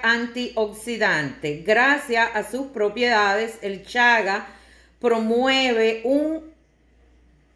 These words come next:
envejecimiento saludable, brinda protección a las células, promueve un efecto protector ante los radicales libres, brinda un efecto químico protector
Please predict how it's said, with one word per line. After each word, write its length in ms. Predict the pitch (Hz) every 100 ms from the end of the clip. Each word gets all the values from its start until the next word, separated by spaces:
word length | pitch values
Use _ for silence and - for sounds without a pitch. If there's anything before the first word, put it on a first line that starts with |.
| -
envejecimiento 1600 | 247 247 220 226 254 269 277 285 254 233 220 214 208 247 262
saludable, 1040 | - - 220 220 226 220 180 156 139 135 131 - _
brinda 680 | - 185 269 269 262 208 202
protección 840 | 226 247 262 277 - 247 226 233 240
a 100 | 202
las 280 | 185 180 -
células, 640 | 254 269 247 220 220 240 269 - _ _
promueve 960 | 208 208 202 226 247 240 214 208 208 -
un 300 | 240 277 277
efecto 840 | 254 240 - 233 220 - 208 202 -
protector 960 | 226 262 269 262 - - 220 214 214
ante 680 | 240 254 262 254 - 226 226 220 220 220
los 420 | 220 247 277 -
radicales 960 | 220 214 226 226 233 220 220 226 226 -
libres, 640 | 214 208 202 160 143 139 - - - - -
brinda 680 | 185 240 247 233 208 208 208
un 180 | 226 254
efecto 680 | 277 277 269 254 - 277 269
químico 600 | 240 220 214 220 262 -
protector 880 | 202 208 208 233 214 - 202 190 -